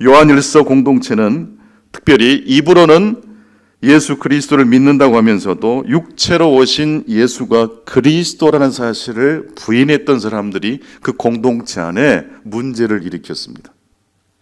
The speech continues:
예수님이 육체로 오셨다는 사실을 부인하는 사람들은 상대적으로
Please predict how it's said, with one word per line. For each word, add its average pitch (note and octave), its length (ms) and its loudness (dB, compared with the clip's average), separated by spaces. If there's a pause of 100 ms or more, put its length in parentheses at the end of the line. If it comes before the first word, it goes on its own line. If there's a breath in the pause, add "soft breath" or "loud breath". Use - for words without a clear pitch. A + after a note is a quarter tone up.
(1400 loud breath)
예수님이 E3+ 540 4
육체로 F3 460 2
오셨다는 E3 420 2
사실을 D3 480 0
부인하는 D3 640 2
사람들은 B2+ 920 0 (500 loud breath)
상대적으로 D3 1120 -2